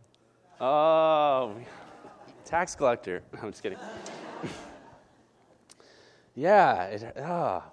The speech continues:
that's, that's what, that's what it is. So, so, so to focus in on this, uh, yes, it's noting custom. He reclined at table. That's true.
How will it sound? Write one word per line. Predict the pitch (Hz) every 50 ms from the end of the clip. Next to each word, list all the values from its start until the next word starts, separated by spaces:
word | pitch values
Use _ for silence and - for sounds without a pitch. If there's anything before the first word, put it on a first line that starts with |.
| _ _ -
that's, | 92 110 113 - - - - _ _
that's | - 123 120 113 - -
what, | 120 104
that's | 117 -
what | 127 120
it | 120 131
is. | 139 127 107 -
So, | - 143 131 127 - - - - -
so, | - - 156 151 147 -
so | - 175 165
to | 156 147
focus | - - 208 226 220 - 220 -
in | 185 185 180
on | 160 143 131
this, | 120 113 117 117 -
uh, | 147 147 123 - - 117 -
yes, | - 156 180 190 185 -
it's | 185 - -
noting | 147 151 143 139 131
custom. | 117 - - 120 110 - - - 82 78 - _ _ _
He | - 120
reclined | 117 113 - - 139 131 135 131 123
at | 123 101 -
table. | - 104 95 78 80 85 - - _ _ _ _ _ _ _ _ _ _ _ _ _ _
That's | - 139 147 - -
true. | - - 135 110 90 82 76